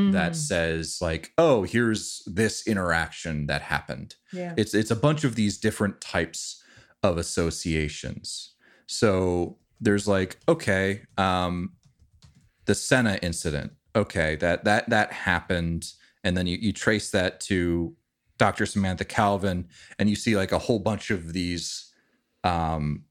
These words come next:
Speaker 1: other associations with this and, like, relationships
Speaker 2: Yeah.
Speaker 1: and stuff like that. And so you s-, you go down one of the relationships, and she mentioned passingly, it seems, at one point in time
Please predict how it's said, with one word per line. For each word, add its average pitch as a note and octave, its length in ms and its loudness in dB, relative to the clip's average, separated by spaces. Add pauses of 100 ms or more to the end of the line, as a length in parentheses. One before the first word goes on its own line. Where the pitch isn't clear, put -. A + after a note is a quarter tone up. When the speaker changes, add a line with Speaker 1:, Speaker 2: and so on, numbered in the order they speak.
(380)
Speaker 1:
other B2+ 220 4
associations F2+ 800 -2
with D2+ 220 -4
this D2+ 360 -2
and, D#2+ 320 -2
like, D#2 200 -4
relationships F2+ 1040 -4
Speaker 2:
Yeah. G3+ 160 2
Speaker 1:
and G3 80 0
stuff E2 220 -4
like D2 220 -2
that. C#2+ 200 0
And D#2+ 120 -4
so - 80 0
you F#2+ 80 2
s-, - 240 -6
you A#2 120 0
go A2+ 200 4
down G2 260 2
one F2+ 140 -2
of F2 200 -2
the F2+ 100 -2
relationships, D#2 1120 -4 (500)
and D#2+ 540 -2 (100)
she - 160 0
mentioned G2 540 0
passingly, E2 600 0
it D#2 100 -4
seems, D#2+ 320 -4
at D#2 100 -2
one E2 220 -2
point D#2 300 -2
in E2 100 -4
time D#2 560 -4